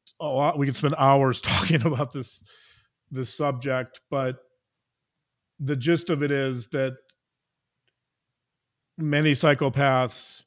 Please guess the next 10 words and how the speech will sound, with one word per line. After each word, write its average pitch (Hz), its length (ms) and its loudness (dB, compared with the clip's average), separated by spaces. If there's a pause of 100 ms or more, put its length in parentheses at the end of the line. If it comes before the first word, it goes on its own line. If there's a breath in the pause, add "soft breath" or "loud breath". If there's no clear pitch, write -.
(1300)
have 147 340 0
deficits 147 560 -2
in 131 80 -8
terms 123 240 -8
of 123 80 -8
processing 127 540 -4
emotions, 120 720 -6
and 131 240 -8
that's 131 320 -6
largely, 131 560 2